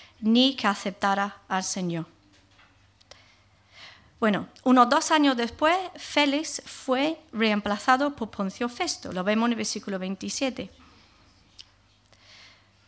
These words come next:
Estaba llamado por Nerón para volver a Roma porque había, eh, suprimido con mucha fuer-, mucha fuerza una disputa que había entre los judíos y los sirios.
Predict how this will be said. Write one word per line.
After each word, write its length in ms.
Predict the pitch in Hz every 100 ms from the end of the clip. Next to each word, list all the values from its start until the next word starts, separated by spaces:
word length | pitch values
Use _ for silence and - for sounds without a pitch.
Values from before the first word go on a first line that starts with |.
| _ -
Estaba 320 | 208 254 247
llamado 400 | 247 240 277 269
por 260 | 269 240 254
Nerón 480 | 247 262 302 311 311
para 160 | 214
volver 300 | 202 196 214
a 160 | 226 233
Roma 480 | 277 294 285 349 - _ - - - _
porque 460 | - 285 285 285 277
había, 560 | 247 240 233 240 247 - _ _ _ _ _
eh, 220 | - 202 196
suprimido 580 | - 226 214 233 226
con 180 | 214 208
mucha 380 | 208 233 247 254
fuer-, 480 | 247 - 254 - 226
mucha 320 | 220 233 269
fuerza 460 | 247 - 285 285 285
una 360 | 254 214 202 196
disputa 480 | 208 - 269 262
que 100 | 262
había 300 | 208 233 240
entre 260 | 226 220 208
los 140 | 196
judíos 440 | 196 220 240 254 240
y 40 |
los 280 | 196 190 196
sirios. 420 | - 208 180 175